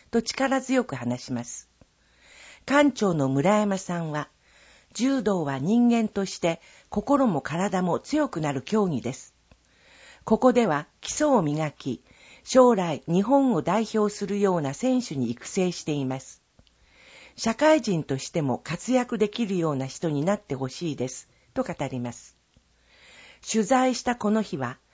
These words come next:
投げ技、固め技の反復練習から始まり、実践形式の乱取り稽古をしていました。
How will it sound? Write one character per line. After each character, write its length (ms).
投 140
げ 140
技、 420
固 300
め 160
技 260
の 180
反 280
復 260
練 200
習 200
か 140
ら 80
始 260
ま 160
り、 220
実 380
践 120
形 260
式 260
の 240
乱 260
取 220
り 60
稽 200
古 140
を 80
し 100
て 100
い 140
ま 140
し 120
た。 160